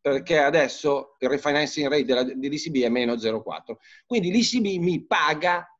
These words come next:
perché io ho fatto dei prestiti più agevolati, cioè, beh, dei prestiti in più all'economia. Cosa succede però? Per, per prendere questi trenta, io non è che basta che vado, o dieci, diciamo, che io non è che basta che vado all'E C B e gli dico: "Datemi dieci". L'E C B mi dice: "Benissimo, io ti do dieci, ma tu mi lasci dieci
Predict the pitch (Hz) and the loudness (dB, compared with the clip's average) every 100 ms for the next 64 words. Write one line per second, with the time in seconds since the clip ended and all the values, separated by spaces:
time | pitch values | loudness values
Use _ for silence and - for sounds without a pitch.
0 | _ 185 175 208 202 170 160 135 151 175 | _ -2 2 4 4 4 0 -2 -4 -4
1 | 170 117 104 - 120 123 123 _ _ _ | -2 -2 -2 -8 -12 -10 -12 _ _ _
2 | _ _ _ 131 123 117 110 98 90 _ | _ _ _ -4 -2 -2 -4 -6 -8 _
3 | _ _ _ _ _ _ - 175 175 160 | _ _ _ _ _ _ 0 2 2 4
4 | 175 180 151 139 131 - 95 85 - - | 4 4 2 0 -4 -4 -8 -10 -12 -4
5 | 113 117 113 95 82 _ _ _ _ _ | -2 0 -4 -4 -10 _ _ _ _ _
6 | _ - 254 277 294 277 - 175 135 147 | _ 0 4 4 2 0 2 4 2 2
7 | 120 120 - 196 - _ _ _ - 254 | 0 0 -2 -2 -2 _ _ _ 2 4
8 | 254 220 247 233 175 170 165 165 160 135 | 4 2 4 4 4 0 -2 -6 0 0
9 | 107 101 117 113 - 185 147 147 208 185 | 0 -2 2 2 0 -2 0 2 2 2
10 | 139 127 120 123 123 127 127 117 113 107 | 0 0 -2 0 0 0 -2 -2 0 0
11 | 87 - 90 87 - 90 - 151 180 190 | 0 -6 -10 -12 -10 -10 -8 -6 -2 0
12 | 220 196 165 139 127 127 120 - 117 127 | 0 -2 0 0 2 2 0 -4 0 2
13 | 117 120 120 120 123 113 101 87 - 165 | 2 -2 0 -2 -2 -6 -6 -8 -8 -8
14 | 170 226 185 175 143 107 - 170 170 120 | -4 -2 0 0 -2 -4 -6 -2 -2 -2
15 | 170 208 196 147 127 98 - 160 214 233 | -2 -2 0 0 0 -4 -6 -4 -4 0
16 | 226 247 165 143 214 196 135 107 - 135 | 0 2 2 -2 -8 -4 -4 -4 -10 -10